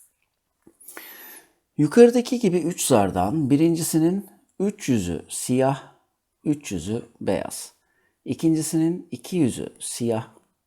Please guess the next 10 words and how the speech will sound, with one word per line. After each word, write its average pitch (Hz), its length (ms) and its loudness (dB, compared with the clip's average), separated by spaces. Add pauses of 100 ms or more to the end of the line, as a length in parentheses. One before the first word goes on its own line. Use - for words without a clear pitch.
(140)
dört 120 300 -2
yüzü - 260 -10 (260)
beyaz. - 400 -10 (500)
Üçüncüsünün 175 840 -4 (760)
dört 160 300 0
yüzü 73 240 -6
siyah, 117 500 -4 (180)
iki - 240 -8
yüzü 87 360 -6 (200)
beyaz. - 340 -6